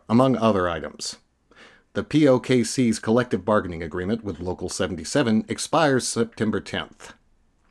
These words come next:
Let's turn to news and broadcast media, uh, news. The Writers Guild of America East and the News Guild C W A are calling the recent police raid on a tiny newspaper in Kansas, quote,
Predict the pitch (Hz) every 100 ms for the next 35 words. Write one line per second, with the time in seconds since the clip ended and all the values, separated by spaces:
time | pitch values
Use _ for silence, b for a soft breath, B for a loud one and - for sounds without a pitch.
0 | _ _ _ _ - 139 156 - 147 147
1 | 143 - 104 90 78 110 147 135 117 110
2 | 107 123 117 123 113 - 123 113 95 85
3 | 76 _ _ _ _ _ - 95 82 78
4 | - _ _ _ - 92 71 - - _
5 | _ - B B B B B B _ 101
6 | 139 170 147 151 147 127 110 123 135 131
7 | 120 147 165 - - 101 95 120 117 120
8 | 113 110 - 123 110 104 95 101 90 87
9 | - 120 127 120 104 98 156 - 120 -
10 | 123 131 - 117 110 110 92 87 - 120
11 | 120 110 104 104 113 104 98 92 90 117
12 | 107 104 98 - 135 127